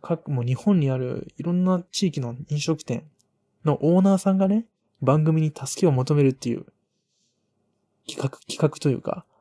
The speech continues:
そういう番組なんですけど、要は、あの、地方の飲食店のオーナーさん、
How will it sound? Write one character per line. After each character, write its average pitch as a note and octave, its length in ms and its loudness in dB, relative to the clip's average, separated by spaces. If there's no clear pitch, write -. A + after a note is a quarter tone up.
そ - 200 -2
う - 20 2
い - 20 2
う C3 40 0
番 C3 120 0
組 C3 140 0
な C3 100 0
ん A#2+ 40 -2
で B2+ 60 -10
す - 60 -18
け C3+ 80 -10
ど、 - 320 -10
要 D#3+ 220 2
は、 C3 420 -2
あ B2+ 140 -6
の、 A#2+ 640 -2
地 - 140 -6
方 E3 360 0
の E3 360 0
飲 D#3 140 -4
食 F3 220 -2
店 C3 200 -4
の A#2+ 220 -8
オ C#3 200 4
ー - 20 2
ナ D3 160 2
ー - 20 0
さ C3+ 160 -2
ん、 C3+ 160 -8